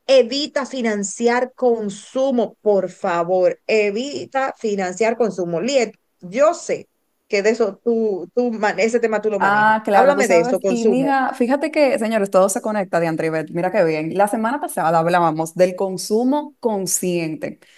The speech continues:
Speaker 2: Y, señores, esta no va a ser la excepción aquí, porque si el costo de vida sube, también va a subir el consumo emocional. Y eso es algo que casi nadie dice. Entonces, cuando sentimos presión económica,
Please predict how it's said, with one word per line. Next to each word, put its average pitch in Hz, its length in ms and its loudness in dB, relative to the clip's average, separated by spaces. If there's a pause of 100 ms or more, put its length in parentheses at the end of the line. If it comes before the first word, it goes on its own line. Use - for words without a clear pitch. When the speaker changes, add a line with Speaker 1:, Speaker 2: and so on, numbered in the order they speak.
(160)
Speaker 2:
Y, 262 100 0
señores, 269 420 4
esta 277 220 0
no 285 140 2
va 247 520 2
a 208 40 -2
ser 214 200 -4
la 220 60 -4
excepción 208 420 -2
aquí, 220 420 -4 (280)
porque 226 240 2
si 247 120 4
el 226 160 0
costo 294 260 0
de 294 120 2
vida 254 220 0
sube, 165 520 -4 (460)
también 220 840 0
va 202 120 2
a 208 60 -2
subir 165 540 0
el 170 140 -2
consumo 202 880 0
emocional. 160 880 -2 (280)
Y 208 140 0
eso 220 240 0
es 262 140 -4
algo 262 200 0
que 254 120 -6
casi 254 240 -2
nadie 254 260 -2
dice. 190 440 -4 (420)
Entonces, 226 680 0
cuando 240 420 2
sentimos 247 540 0
presión 277 440 4
económica, 165 800 0